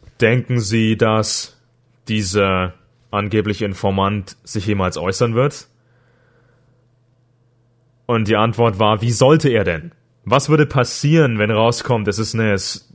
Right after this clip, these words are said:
Sting-Operation gewesen von Anfang an? Was wür-, was würde passieren, wenn es rauskommt? Und was würde passieren, wenn Leute erfahren, dass der, der Agent ein Provokateur gewesen ist?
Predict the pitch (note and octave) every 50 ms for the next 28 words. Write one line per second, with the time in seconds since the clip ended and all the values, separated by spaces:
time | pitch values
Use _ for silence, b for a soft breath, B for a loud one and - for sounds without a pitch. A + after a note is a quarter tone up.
0 | - - - - - - C3+ C#3+ D3+ C3 B2+ A2+ A2 G#2+ G#2 G#2 - - A2+ G#2
1 | G#2+ F#2 G#2 G2 F#2+ F2+ G#2 G2 - G#2+ G2 G2 G2 F#2+ - G2 F#2+ F#2 E2 -
2 | E2 - _ _ _ _ _ _ _ _ _ _ _ _ _ _ _ _ _ _
3 | _ _ _ _ _ _ _ _ _ _ _ _ _ _ _ _ _ _ _ _
4 | - G2 A#2 C#3 - - C#3 D3 C#3 - - - C#3+ - D#3+ D#3 D3+ C#3 C#3+ B2+
5 | - - D3+ D#3 D3+ C3+ B2+ A#2 A2 G#2 A#2 G2+ A2 C3 D#3 D#3+ - - B2 A2
6 | A2 B2 B2+ - - _ _ _ _ _ _ _ _ _ _ _ _ _ _ _
7 | _ _ _ _ _ _ _ _ _ _ - A2+ A2 A2+ A#2 - B2+ B2+ B2 B2
8 | A#2+ - - C3 B2 B2 A#2 A2+ A#2 A2+ A2+ G#2+ G2 - - A#2+ A#2 A#2+ C3 B2
9 | A2+ G#2 G#2 G#2 G2+ G2+ - - - - G#2+ G#2 G2+ G2+ G2+ G2 G2 b b b
10 | b b b b b - G#2 G#2 G#2+ G#2 F#2 A#2 B2 B2 B2+ A2+ A2 - B2+ A#2+
11 | A#2+ A#2+ - A2 - - C#3 D3 C#3+ C#3 A#2 G#2 F#2 F2 E2+ F#2 E2+ D#2 - -
12 | - - -